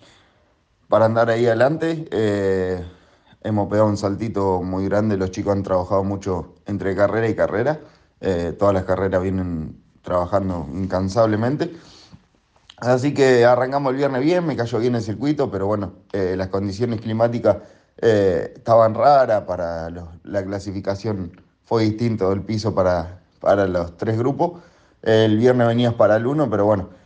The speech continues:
eh, an-, tenía un problemita de freno que, que bloqueaba siempre, eh, y, y no pude cerrar la vuelta.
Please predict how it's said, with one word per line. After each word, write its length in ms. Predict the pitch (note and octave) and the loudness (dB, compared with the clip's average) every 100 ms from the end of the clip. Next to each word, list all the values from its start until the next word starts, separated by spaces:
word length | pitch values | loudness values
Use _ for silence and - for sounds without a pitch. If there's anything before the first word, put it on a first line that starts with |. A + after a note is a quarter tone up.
| _ - | _ -4
eh, 260 | G#2 G#2 | 0 4
an-, 320 | G#2 G#2+ G#2+ - | 4 2 -6 -6
tenía 240 | - A#2+ B2+ | -2 2 2
un 80 | |
problemita 500 | A2 A2 A2 A#2+ B2 | 2 2 2 0 2
de 60 | A2 | 2
freno 340 | A2 A#2+ B2+ | 2 0 0
que, 340 | G#2+ G2 F2+ - | 0 -2 -2 -4
que 140 | G#2+ | -4
bloqueaba 560 | G2 G2 F#2+ G#2+ A#2+ G#2+ | -2 0 0 4 4 4
siempre, 520 | - B2 B2+ D#3+ D#3+ - - - - - _ _ _ _ _ _ _ _ - | 2 0 0 -2 -4 -10 -20 -20 -20 -20 _ _ _ _ _ _ _ _ -6
eh, 420 | A#2 A2 G2 - | -2 0 -2 -4
y, 420 | A#2 A2+ A2 E2+ | -4 -2 -2 0
y 20 | B2 | 2
no 180 | B2+ | 2
pude 160 | A#2+ B2+ | 4 2
cerrar 280 | B2 A2+ A#2 | 4 4 4
la 100 | A2+ | 4
vuelta. 400 | G#2+ G2 F2 | 4 0 -4